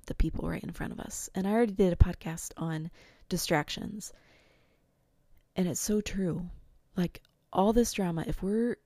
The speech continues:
trying to figure it out, if we're trying to process, if we're trying to figure out what side we're on,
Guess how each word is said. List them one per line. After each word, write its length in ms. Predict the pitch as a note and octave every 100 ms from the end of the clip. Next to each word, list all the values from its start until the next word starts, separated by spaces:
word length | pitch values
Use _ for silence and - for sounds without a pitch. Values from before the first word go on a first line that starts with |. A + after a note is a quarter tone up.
| _ _ -
trying 240 | - F#3 G3
to 60 |
figure 320 | G#3+ F#3 F3
it 120 | E3 D#3+
out, 320 | A#3 - - _ -
if 160 | F3 -
we're 60 |
trying 180 | - G3+
to 80 | A#3
process, 640 | - E3+ D3+ - - -
if 120 | - -
we're 40 |
trying 220 | - A#3
to 40 | A#3
figure 280 | G#3 G3+
out 80 | F#3
what 160 | F3 -
side 260 | - D#3 -
we're 140 | -
on, 300 | - E3 G3+